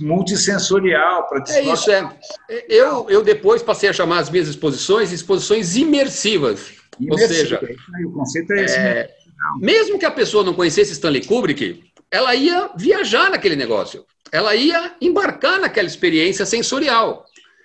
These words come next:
Speaker 1: Nossa.
Speaker 2: E foi o que aconteceu. A gente tinha uma lojinha no, no, no, no térreo.
Speaker 1: Sim, maravilhosa.
Speaker 2: É,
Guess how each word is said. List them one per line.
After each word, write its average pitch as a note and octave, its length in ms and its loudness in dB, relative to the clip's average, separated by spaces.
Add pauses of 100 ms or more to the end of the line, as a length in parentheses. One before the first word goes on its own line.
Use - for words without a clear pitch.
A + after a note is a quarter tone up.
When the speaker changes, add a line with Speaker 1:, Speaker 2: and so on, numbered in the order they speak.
(120)
Speaker 1:
Nossa. A2 220 -8
Speaker 2:
E - 60 -6
foi E4+ 120 0
o - 20 2
que E4+ 80 -2
aconteceu. F4 640 -2 (220)
A C#3 60 -4
gente A3+ 200 0
tinha B3+ 140 -4
uma A3+ 100 2
lojinha F#3+ 520 0
no, C3 400 -2
no, B2+ 240 -6
no, B2 200 -8
no A2 240 -8
térreo. E3+ 520 -2 (500)
Speaker 1:
Sim, C3+ 240 -6
maravilhosa. G#2+ 540 0
Speaker 2:
É, - 140 -18